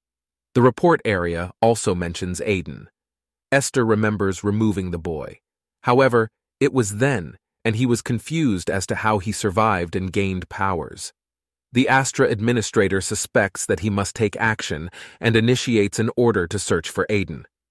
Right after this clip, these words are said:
But access was denied. The information that emerged showed that Aiden's rating was second. Aster sat on the third stage, while Arya was on the fourth stage of the uppermost stage.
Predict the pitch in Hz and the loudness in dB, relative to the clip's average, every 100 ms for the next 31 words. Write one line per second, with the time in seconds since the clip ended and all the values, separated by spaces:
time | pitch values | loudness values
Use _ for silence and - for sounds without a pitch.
0 | _ _ - 113 117 123 - 113 - 110 | _ _ 0 2 4 2 2 0 2 -2
1 | 92 104 104 98 87 85 101 104 - 101 | 0 0 2 0 0 -2 -2 -2 0 0
2 | 98 - 101 92 95 95 82 82 87 - | 0 -2 -2 -2 0 -2 -2 -4 -10 -16
3 | - - - - 113 104 110 113 110 104 | -20 -16 -2 4 4 4 2 2 0 0
4 | 98 107 107 85 82 90 - 95 - 65 | 0 2 2 0 -4 -6 -2 -2 -4 -14
5 | - _ _ _ _ _ - 127 120 120 | -20 _ _ _ _ _ 2 2 2 0
6 | 104 - 107 104 101 - 107 98 - 107 | 0 2 2 2 -2 0 2 0 -2 -2
7 | 90 80 80 - _ _ _ 110 110 120 | -2 -4 -10 -18 _ _ _ 0 2 4
8 | 120 110 98 95 101 98 95 - 117 104 | 4 6 4 0 0 0 -2 0 0 0
9 | - - 95 87 87 98 110 - 98 90 | -2 -2 -2 -2 -4 -2 -2 -2 -4 -4
10 | 78 73 - - - - 76 50 - - | -4 -8 -12 -12 -8 -6 -6 -10 -18 -20